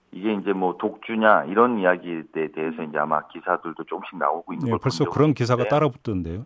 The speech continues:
Speaker 2: 예.
Speaker 1: 이제 정치적 사안은 그렇게 표현해도 괜찮다고 저는 생각합니다.
Speaker 2: 예.
Speaker 1: 그러니까 정치적인 법안을 뭐 밀어붙인다든지
Speaker 2: 음.
Speaker 1: 이러면은 독주라는 표현이 마-, 입법 독주 아니냐 이런
Speaker 2: 음.
Speaker 1: 문제제기할 수 있습니다만,
Speaker 2: 네.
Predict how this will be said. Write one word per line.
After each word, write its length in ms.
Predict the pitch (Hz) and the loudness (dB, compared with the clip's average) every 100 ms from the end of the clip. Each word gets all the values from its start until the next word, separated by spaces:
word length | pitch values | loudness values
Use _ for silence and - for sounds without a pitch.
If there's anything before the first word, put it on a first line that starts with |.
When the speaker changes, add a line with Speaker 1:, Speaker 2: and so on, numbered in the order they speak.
| 92 | -6
Speaker 2:
예. 160 | 82 82 - - - - - 85 | -6 -8 -14 -20 -20 -18 -12 -4
Speaker 1:
이제 260 | 90 92 - _ - | -2 -2 -6 _ -4
정치적 540 | 101 98 143 147 - - | -4 -4 2 2 2 2
사안은 420 | 127 127 131 131 | 4 6 4 -2
그렇게 400 | - 101 - 107 | -2 -2 0 -6
표현해도 520 | - 131 117 107 95 | -2 -2 -2 -2 -6
괜찮다고 840 | - 85 90 90 80 - - 90 107 | -6 -10 -6 -6 -6 -12 -4 -4 -2
저는 160 | 87 | -6
생각합니다. 680 | 90 85 - 101 78 82 82 101 | -8 -12 -10 -12 -2 0 2 0
Speaker 2:
예. 120 | 98 | 4
Speaker 1:
그러니까 200 | 87 82 - - - | 2 2 -8 -20 -4
정치적인 600 | 98 107 - 104 98 98 | -2 0 0 0 0 -2
법안을 580 | 82 80 85 87 123 147 80 | 0 4 4 4 -4 -4 -4
뭐 260 | 78 78 - | -4 -4 -6
밀어붙인다든지 920 | 92 101 90 - 80 71 - 73 - 69 | 2 2 2 -8 -6 -6 -6 -16 -10 -2
Speaker 2:
음. 220 | 107 104 | 0 0
Speaker 1:
이러면은 480 | 95 92 87 90 90 - _ | -2 -2 -4 -6 -10 -20 _
독주라는 600 | - 87 - 95 90 87 | -10 -6 4 4 4 -2
표현이 260 | - 90 90 | -6 -8 -6
마-, 100 | 73 - | -6 -6
입법 260 | 92 - - | -8 -10 -8
독주 320 | 85 - 85 | -12 -8 -2
아니냐 380 | 78 76 82 87 | 0 0 2 2
이런 200 | - 110 | 2 -4
Speaker 2:
음. 20 | 82 | -4
Speaker 1:
문제제기할 420 | 85 85 80 87 | -6 -6 -6 -8
수 100 | - | -10
있습니다만, 680 | 80 - 78 73 76 110 117 | -16 -12 -6 -4 0 0 2
Speaker 2:
네. 220 | 107 98 | 0 -2